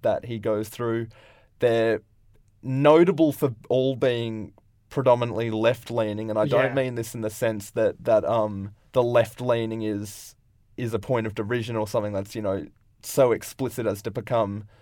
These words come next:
Speaker 1: uh, a basis for the narrative, but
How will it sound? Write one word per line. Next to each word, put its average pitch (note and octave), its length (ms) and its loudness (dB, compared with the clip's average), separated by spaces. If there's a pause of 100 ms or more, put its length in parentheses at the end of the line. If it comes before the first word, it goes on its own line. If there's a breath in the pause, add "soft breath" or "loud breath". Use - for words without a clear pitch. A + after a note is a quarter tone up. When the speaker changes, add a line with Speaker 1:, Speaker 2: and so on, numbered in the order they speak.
(440 soft breath)
Speaker 1:
uh, G2 680 4 (420)
a A#2 80 -2
basis A#2 480 4
for A#2 100 -10
the A#2 80 -2
narrative, A2+ 460 0
but B2 120 0